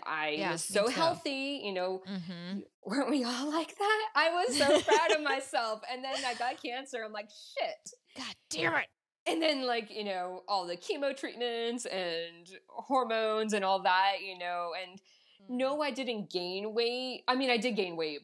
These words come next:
Speaker 1: but, like, I didn't gain a lot of weight. So I'm grateful for that, but still, you know, I'm, like, still trying to, like, I have cancer, still love my body, and I'm like, "Fuck, that stomach is still <laughs> there."
Speaker 2: <laughs>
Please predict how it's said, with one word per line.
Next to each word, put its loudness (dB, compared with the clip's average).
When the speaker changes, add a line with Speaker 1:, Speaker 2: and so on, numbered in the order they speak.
Speaker 1:
but, 2
like, 2
I 2
didn't 0
gain -6
a -6
lot -4
of -8
weight. -8
So 0
I'm 2
grateful 2
for 0
that, 2
but 0
still, -2
you -10
know, -6
I'm, -10
like, -6
still -4
trying 2
to, 0
like, 2
I -4
have 0
cancer, 2
still 0
love 2
my 2
body, 0
and -4
I'm -2
like, -2
"Fuck, -6
that -4
stomach -2
is -2
still 0
<laughs> -20
there." 2
Speaker 2:
<laughs> 4